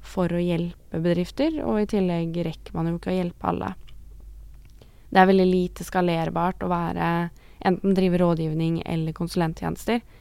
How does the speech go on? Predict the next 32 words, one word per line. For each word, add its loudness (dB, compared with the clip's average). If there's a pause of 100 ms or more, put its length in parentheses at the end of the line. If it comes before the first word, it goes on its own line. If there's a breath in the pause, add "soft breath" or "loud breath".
(280 soft breath)
så 6 (240)
det 2
er 4
en -2 (100)
viss -8
mengde 2
bedrifter -6
man 0
egentlig -6
får -2
hjulpet -8
med -2
den -2
kompetansen -8
vi -4
har -6
i -4
Norge -4
per -10
dags -8
dato. -4 (640 soft breath)
Så 2
vårt 2
mål 6
er 4
å 0
klare 0
å 0
lage -2
en -4
skalerbar 0
modell 0